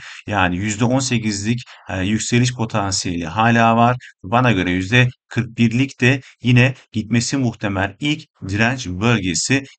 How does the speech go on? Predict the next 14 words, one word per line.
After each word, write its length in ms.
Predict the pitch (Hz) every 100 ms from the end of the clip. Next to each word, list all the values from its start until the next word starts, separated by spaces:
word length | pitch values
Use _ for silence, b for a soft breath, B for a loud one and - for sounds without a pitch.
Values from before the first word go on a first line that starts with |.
| 113
Düşecekse 640 | 107 113 139 156 - 90
bile 240 | 80 82 -
en 160 | 139
azından 500 | 123 95 87 85 82
ben 140 | 85 82
Notcoin'de 680 | 117 131 - 95 80 82
burayı 300 | 95 123 104
görmesini 560 | 98 117 120 104 104 85
beklerim. 460 | 101 110 123 127 123
Sonrasında 720 | - - 147 123 - 110 104
belki 320 | 98 101 92 95
bu 100 | 98
hareket 360 | 90 90 90
gelecektir. 640 | - 87 87 87 - 135